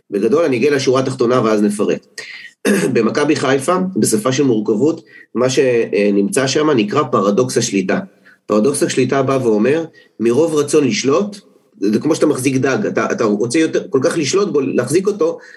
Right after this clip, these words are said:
אבל מפעיל יותר מדי לחץ והדג חומק לך. זה מה שנקרא פרדוקס השליטה. איך זה בא לידי ביטוי במכבי חיפה? יש, אה, אנחנו קראנו לזה,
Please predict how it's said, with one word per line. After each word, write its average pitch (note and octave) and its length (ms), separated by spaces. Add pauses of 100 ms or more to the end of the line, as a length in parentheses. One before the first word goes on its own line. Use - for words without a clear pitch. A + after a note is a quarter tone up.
(140)
אבל A2 120
מפעיל A2+ 280
יותר D3+ 200
מדי C3 180
לחץ D3 280
והדג A2+ 340
חומק A2+ 360
לך. F#2+ 220 (380)
זה C#3 140
מה D#3+ 60
שנקרא C#3 260
פרדוקס A#2+ 460
השליטה. G#2 400 (180)
איך D3+ 160
זה E3 100
בא D3 120
לידי C3 240
ביטוי A2 220
במכבי G2+ 440
חיפה? - 400 (1300)
יש, F#3 720
אה, B2 440 (340)
אנחנו C#3+ 240
קראנו D3 340
לזה, A2+ 460